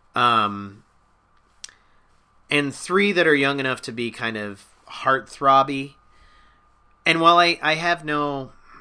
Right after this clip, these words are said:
I have no qualm with people saying, you know, the Doctor is a seductive personality, which I do think he is. He takes people away in his spaceship, and makes a lot of sense that you would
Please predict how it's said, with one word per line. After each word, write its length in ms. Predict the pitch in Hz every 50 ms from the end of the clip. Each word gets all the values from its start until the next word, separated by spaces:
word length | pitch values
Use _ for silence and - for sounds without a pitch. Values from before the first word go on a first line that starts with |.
| - - _ _ _ _ _ _ _ _ _ _ _ _ _ _ _ _ _ _ _ - - -
I 60 | -
have 80 | 226 214
no 120 | 220 208
qualm 480 | 196 - - - 151 147 151 151 156 156
with 240 | 147 127 123 - -
people 280 | - 139 135 131 117
saying, 400 | 110 - - 120 113 117 117 117
you 80 | 113 107
know, 160 | 101 104 104
the 100 | 101 101
Doctor 480 | 92 107 107 110 107 - - 110 104 101
is 300 | 101 101 98 95 - - -
a 140 | 107 104
seductive 800 | - - - 107 98 104 101 - - - 104 101 92 90 - - _ _ _ _ _ _ _ _ _ _ _ _ _ _ _ _ _ _ _ _
personality, 760 | - - 131 120 - - 117 107 101 101 98 104 110 117 117 120
which 300 | 113 110 107 104 - -
I 100 | - 123
do 140 | 120 117 113
think 220 | 101 - 104 98 -
he 240 | - 98 98 110
is. 280 | 120 113 101 98 98 -
He 120 | - -
takes 300 | 98 - 113 110 98 -
people 340 | - - 113 104 - 104 98
away 360 | 101 98 95 101 101 98 98
in 80 | 95 92
his 200 | 98 101 95 -
spaceship, 640 | - - 135 131 131 120 - - 113 110 104 -
and 280 | 104 95 95 95 95 90 _ _
makes 340 | - - 98 104 104 - -
a 60 | -
lot 160 | 104 98 95 95
of 60 | -
sense 320 | - - 143 135 123 - -
that 220 | - 110 104 110
you 100 | 110 104
would 180 | 104 98 95